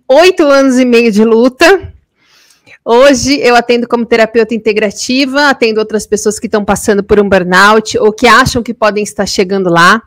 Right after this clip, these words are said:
atendo online. E além de todo o conteúdo gratuito, a gente já tem duas aulas pagas em que eu reuni tudo que eu aprendi nesses anos, pra que você não precise perder tanto tempo quanto eu perdi, pra que você não precise sofrer por tanto tempo como eu sofri,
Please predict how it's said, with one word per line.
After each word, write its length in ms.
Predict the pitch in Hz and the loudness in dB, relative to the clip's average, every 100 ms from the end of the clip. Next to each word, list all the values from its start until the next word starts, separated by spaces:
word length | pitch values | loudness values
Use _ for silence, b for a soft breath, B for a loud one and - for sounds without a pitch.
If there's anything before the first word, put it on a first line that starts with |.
| _ | _
atendo 400 | - - 214 208 | -12 -4 -2 0
online. 640 | 185 175 196 226 240 254 _ b b b - | 0 2 4 2 0 -4 _ b b b -8
E 240 | 226 233 | -2 2
além 260 | 226 220 254 | 2 2 0
de 120 | - | -4
todo 180 | 302 320 | -4 -4
o 40 | |
conteúdo 420 | 330 302 269 254 | -2 -2 -2 -4
gratuito, 880 | 233 247 240 - 240 247 247 269 294 _ _ - | -2 -2 -2 -4 -2 -2 -2 -4 -4 _ _ -14
a 60 | |
gente 160 | 202 220 | -10 -6
já 100 | 214 | -6
tem 160 | 220 226 | -4 -4
duas 400 | 208 294 330 254 | -2 0 2 2
aulas 360 | 226 214 208 | 2 2 -2
pagas 760 | - 175 175 202 214 262 254 - | 0 2 2 2 0 -2 -2 -6
em 200 | 240 233 | -4 -4
que 180 | - 240 | -2 0
eu 120 | 233 | 0
reuni 520 | 214 247 254 240 247 | 2 0 0 -2 -4
tudo 240 | 247 285 | -6 -6
que 80 | 302 | -2
eu 60 | 294 | -2
aprendi 600 | 269 269 262 220 214 294 | -2 -2 -2 0 0 0
nesses 440 | 302 - 240 196 | 0 0 -4 -2
anos, 400 | 196 190 208 - - b b | 0 0 -4 -8 -18 b b
pra 100 | 202 | -12
que 80 | 214 | -8
você 220 | 233 247 | -8 -4
não 100 | 262 | -6
precise 360 | - - 262 | -6 -4 -4
perder 560 | 285 311 285 214 277 294 | -2 -2 -2 -2 -2 0
tanto 320 | - 330 320 | 0 0 -2
tempo 400 | - 247 240 226 | -2 -2 0 -2
quanto 260 | - 214 214 | -2 -2 0
eu 100 | 202 | 0
perdi, 440 | 196 185 156 226 | 0 -6 -6 -6
pra 100 | 214 | -6
que 100 | 208 | -8
você 200 | 220 240 | -8 -6
não 100 | 247 | -6
precise 320 | 247 - 247 | -6 -6 -6
sofrer 720 | 233 - 302 - - 262 285 - | -6 -2 -2 -2 -4 -2 -2 -4
por 140 | 247 | -10
tanto 420 | - 269 285 277 | -4 -2 -2 -6
tempo 420 | - 247 254 247 | -8 -4 -4 -6
como 380 | - 254 254 269 | -8 -4 0 4
eu 140 | 240 247 | 4 2
sofri, 520 | 269 262 - 180 | 0 -4 -4 -8